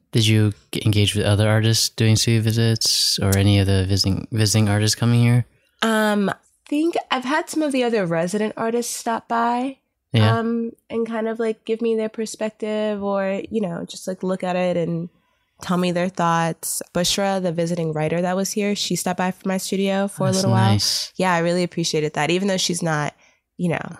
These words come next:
Speaker 2: a visual artist or, like, a critic or anything, I think that
Speaker 1: I wish I should have done that.
Speaker 2: it was, it was just really interesting. I mean, she wasn't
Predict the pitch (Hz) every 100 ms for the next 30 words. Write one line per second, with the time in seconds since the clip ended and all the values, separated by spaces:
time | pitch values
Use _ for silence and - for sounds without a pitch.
0 | _ _ _ - 156 156 160 147 147 143
1 | 147 - - 143 139 135 135 143 139 -
2 | 139 131 131 139 143 135 127 - - 139
3 | 139 135 135 - _ - 120 127 - 104
4 | 107 98 95 95 92 - - _ 156 -
5 | 156 - - 202 262 277 226 202 190 196
6 | - 92 82 185 196 - 240 285 262